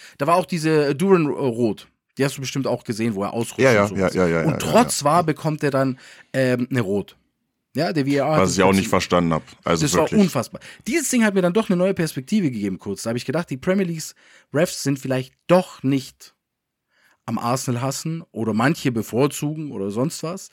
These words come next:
Speaker 1: Also schon irgendwo, weil der Kute hat ja auch selber zugegeben, es gibt genügend Einzelfälle,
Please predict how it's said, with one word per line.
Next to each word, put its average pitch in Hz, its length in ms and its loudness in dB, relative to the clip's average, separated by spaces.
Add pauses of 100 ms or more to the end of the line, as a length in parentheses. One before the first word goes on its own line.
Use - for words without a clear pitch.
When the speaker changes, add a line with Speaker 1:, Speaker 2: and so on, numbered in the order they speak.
(560)
Speaker 1:
Also 170 200 4
schon 196 180 6
irgendwo, 143 260 4
weil 139 140 6
der 135 140 6
Kute 196 280 -2
hat 151 120 -2
ja 135 80 0
auch 127 100 -2
selber 127 220 0
zugegeben, 135 720 0
es 120 160 -6
gibt 123 120 -12
genügend 131 300 0
Einzelfälle, 135 760 -2